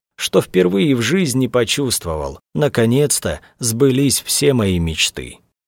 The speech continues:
За три дня до Рождества одна тысяча девятьсот семьдесят восьмого года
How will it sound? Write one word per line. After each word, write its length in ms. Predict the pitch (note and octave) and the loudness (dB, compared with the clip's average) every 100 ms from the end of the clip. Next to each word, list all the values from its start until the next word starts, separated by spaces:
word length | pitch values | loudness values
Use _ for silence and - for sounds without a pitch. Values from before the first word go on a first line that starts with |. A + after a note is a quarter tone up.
| - | -6
За 260 | A2+ B2+ | 0 0
три 240 | A#2 C3+ A#2 | 2 0 0
дня 260 | B2 A#2+ | 2 0
до 120 | A2 | 0
Рождества 640 | A#2 A2+ G#2+ A2+ - C3 B2+ | 0 -2 -2 -4 0 2 2
одна 240 | A2 A2 | 2 -2
тысяча 420 | - C3 A2+ - | -2 -4 -4 -4
девятьсот 460 | A2 A2 A2 A#2+ G#2+ | -2 -2 -2 -2 0
семьдесят 500 | C3+ A#2+ A2 - A2+ | 0 0 0 -2 -2
восьмого 460 | A2+ - A#2+ G#2 | -2 0 -2 -2
года 400 | G#2 F3 D#3+ C3+ | 0 2 4 2